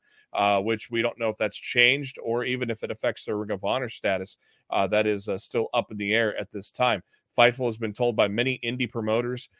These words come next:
uh, that they wanted to book this match but weren't given the go-ahead. At one point, it looked like the match wasn't gonna happen at all, but then Tony Khan acquired Ring of Honor. The match was put back together, and, uh,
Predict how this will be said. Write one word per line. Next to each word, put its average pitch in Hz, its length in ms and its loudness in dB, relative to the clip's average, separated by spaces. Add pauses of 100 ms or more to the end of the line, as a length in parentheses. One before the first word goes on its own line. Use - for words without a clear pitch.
(400)
uh, 101 340 6
that 104 200 2
they 110 120 6
wanted 117 400 2
to 135 100 2
book 120 340 0
this 123 260 -6
match 127 400 2
but 107 160 -4
weren't 117 400 -6
given 120 320 -2
the 104 60 -4
go-ahead. 104 540 -2 (200)
At - 140 -6
one 123 160 0
point, 131 240 -2
it - 80 -12
looked 113 160 -10
like 120 160 -4
the 113 80 -12
match 107 300 -2
wasn't 113 240 -6
gonna 107 180 -2
happen 107 380 -2
at 101 80 -2
all, 113 260 4 (220)
but - 160 -14
then 113 260 0
Tony 113 320 0
Khan 113 320 2
acquired 113 460 2
Ring 107 180 -2
of 101 140 0
Honor. 120 320 6 (240)
The - 40 -10
match 101 280 -2
was 104 100 -12
put - 240 -4
back 107 240 0
together, 120 500 0
and, 110 440 0
uh, 107 160 6